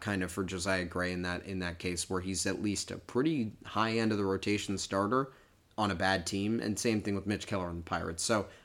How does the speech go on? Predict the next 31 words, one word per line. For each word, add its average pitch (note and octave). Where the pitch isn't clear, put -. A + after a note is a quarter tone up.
I F3
don't E3
really C3+
ha-, A#2
and A2
same G2
thing, F#2
by F2
the E2+
way, F2
both D#3
the G#2
starters -
for B2
Chicago G2
and D3
Dansby F#2+
Swanson. G2+
So A#2+
I F#3
don't A3
actually D3+
have A#2
too A#2+
many G#2+
gripes G2
with -
the G2+
National F#2+
League F#2
roster. F#2+